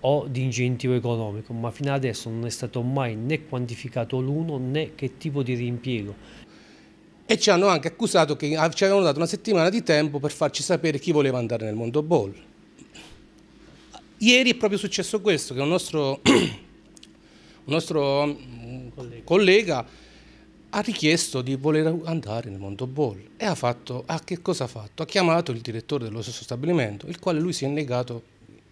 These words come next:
Speaker 2: in tutti i modi. Ha fatto un passaggio superiore e ha chiamato lo stabilimento di Nogara e ieri sera in mia presenza il persona-, l'ufficio personale di Nogara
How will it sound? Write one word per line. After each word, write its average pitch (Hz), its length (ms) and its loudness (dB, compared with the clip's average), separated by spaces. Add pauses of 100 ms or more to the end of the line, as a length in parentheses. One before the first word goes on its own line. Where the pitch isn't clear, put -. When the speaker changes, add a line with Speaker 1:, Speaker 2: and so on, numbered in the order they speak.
(140)
Speaker 2:
in 131 120 -8
tutti - 240 -8
i 113 40 -2
modi. 104 260 -8 (580)
Ha - 100 -2
fatto 151 300 0
un 143 80 0
passaggio 123 380 -6
superiore 139 680 2
e - 140 -4
ha 160 60 -2
chiamato 123 460 0
lo 123 60 -4
stabilimento 120 500 -6
di 123 80 -4
Nogara 113 460 -2 (240)
e 147 100 0
ieri 180 300 2
sera 143 360 0
in 113 100 -2
mia 151 180 0
presenza 120 920 -10 (500)
il - 120 -20
persona-, 165 640 0
l'ufficio 156 420 -6
personale 143 460 -4
di 127 140 -6
Nogara 123 580 -4